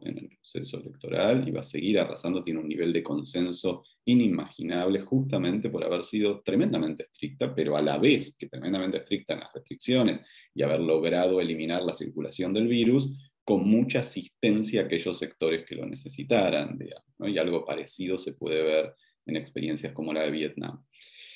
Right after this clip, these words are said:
Eh, entonces digo, tenemos situaciones distintas. ¿Qué es lo que pasó en nuestra región en aquellos estados no directamente negacionistas?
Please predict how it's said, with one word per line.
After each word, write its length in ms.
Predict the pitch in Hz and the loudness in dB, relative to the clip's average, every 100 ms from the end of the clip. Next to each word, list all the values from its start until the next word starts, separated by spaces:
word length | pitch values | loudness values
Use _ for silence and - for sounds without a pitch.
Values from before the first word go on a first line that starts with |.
| - _ _ _ _ _ _ | -20 _ _ _ _ _ _
Eh, 340 | - 87 - - _ - | 0 0 0 -8 _ 0
entonces 340 | 113 156 151 | 4 8 8
digo, 520 | 135 107 82 67 - _ _ _ | 8 8 6 2 -6 _ _ _
tenemos 500 | 101 107 147 139 139 | 2 6 6 4 -2
situaciones 500 | - 95 90 120 113 | -4 -2 0 4 4
distintas. 380 | 101 107 85 - | 4 0 -2 -4
¿Qué 80 | - | 0
es 80 | 190 | 2
lo 220 | 214 208 | 4 2
que 100 | 135 | 0
pasó 380 | 135 92 - 127 | -2 -4 -4 0
en 80 | 131 | 2
nuestra 380 | 120 - 95 82 | 2 -2 -8 -6
región 760 | 82 - - 165 107 85 - - | -8 -4 4 6 6 2 -4 -4
en 160 | 87 | -2
aquellos 480 | 82 - 120 - - | 0 -2 -4 -2 -6
estados 640 | - - 104 104 98 90 - | -10 -2 2 4 4 2 -4
no 440 | 104 123 147 127 - | 2 6 6 6 4
directamente 1040 | 95 90 104 - - 92 90 92 92 87 | 0 4 2 0 -6 -4 -4 -6 -6 -4
negacionistas? 1080 | 78 76 - - 160 80 - - 139 - | -4 -6 -10 -8 -6 -6 -10 -8 -8 -8